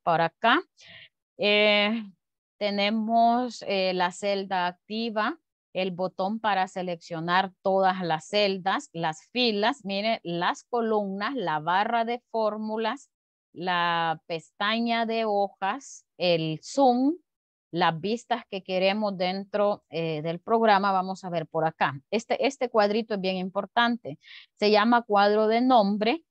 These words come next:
y nos va a indicar la celda que tenemos seleccionada. Miren, ¿en qué celda estoy? En la H diecisiete. Y dos, además de identificar, nos permite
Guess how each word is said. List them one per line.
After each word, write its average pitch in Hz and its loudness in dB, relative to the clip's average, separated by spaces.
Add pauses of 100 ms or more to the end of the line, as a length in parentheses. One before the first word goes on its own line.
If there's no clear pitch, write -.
y 226 -2
nos 202 -2
va 190 0
a 214 0
indicar 196 -4
la 190 0
celda 196 -6
que 185 -4
tenemos 185 -2
seleccionada. 190 0
Miren, 247 -8 (960)
¿en 185 -4
qué 220 2
celda 233 4
estoy? 254 2
En 180 -2
la 170 2
H 190 -2
diecisiete. 170 -6 (600)
Y 285 6 (180)
dos, 175 2 (140)
además 190 2
de 269 0
identificar, 254 0
nos 233 -2
permite 208 -2